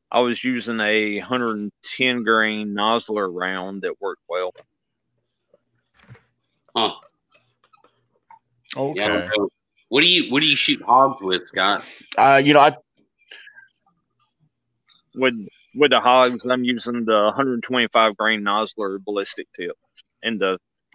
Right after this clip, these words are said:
Speaker 1: three hundred blackout.
Speaker 2: Oh, nice. Yeah, that blackout, that
Speaker 3: Hmm.
Speaker 2: blackout round is amazing, dude. Uh, it's,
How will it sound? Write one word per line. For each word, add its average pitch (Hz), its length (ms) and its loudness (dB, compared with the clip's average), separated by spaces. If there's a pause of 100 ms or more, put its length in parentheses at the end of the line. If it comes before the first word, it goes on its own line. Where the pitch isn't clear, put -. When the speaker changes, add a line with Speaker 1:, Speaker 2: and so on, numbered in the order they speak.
(320)
Speaker 1:
three 110 180 -4
hundred 95 220 -12
blackout. 87 420 -4 (500)
Speaker 2:
Oh, 69 180 -12 (920)
nice. 73 300 -6 (3750)
Yeah, 104 120 0
that 135 200 0
blackout, 139 640 -2
that 190 140 0
Speaker 3:
Hmm. 151 40 -4
Speaker 2:
blackout 202 480 0
round 113 300 4
is 90 220 -4
amazing, 90 560 -2
dude. 85 220 -6 (200)
Uh, 92 180 0 (120)
it's, - 480 -6